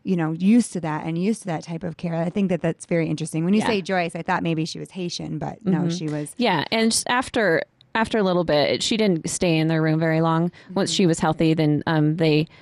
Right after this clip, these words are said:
Speaker 2: had her, they made sure that she went back and, um, was with the other kids. And so then she had Haitian nannies that were taking care of her. But Joyce was there.
Speaker 1: Right.
Speaker 2: Um,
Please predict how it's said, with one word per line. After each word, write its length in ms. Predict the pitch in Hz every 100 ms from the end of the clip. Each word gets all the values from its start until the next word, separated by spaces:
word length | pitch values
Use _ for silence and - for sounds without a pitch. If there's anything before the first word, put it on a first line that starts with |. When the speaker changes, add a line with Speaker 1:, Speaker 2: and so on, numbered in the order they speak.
| - -
Speaker 2:
had 180 | 185 170
her, 80 | 175
they 400 | 160 165 180 165
made 320 | 139 175 160 -
sure 120 | 151
that 140 | 143
she 200 | - 165
went 200 | 135 -
back 380 | 151 131 - -
and, 380 | - - - - -
um, 320 | 95 190 202
was 160 | 202 175
with 140 | 170
the 100 | 160
other 160 | 151 151
kids. 500 | - 147 139 - - - - - -
And 140 | 175
so 180 | - 180
then 180 | 175 170
she 180 | - 180
had 160 | 165
Haitian 340 | 170 170 170 156
nannies 380 | 139 143 -
that 120 | - -
were 80 |
taking 300 | 165 160 160
care 240 | 160 165 151
of 100 | -
her. 140 | 156
But 160 | 180 -
Joyce 300 | 220 185 -
was 180 | 156 160
there. 420 | 160 147 151 151 _ _
Speaker 1:
Right. 300 | 175 160 156 _ _ _ -
Speaker 2:
Um, 360 | 175 143 139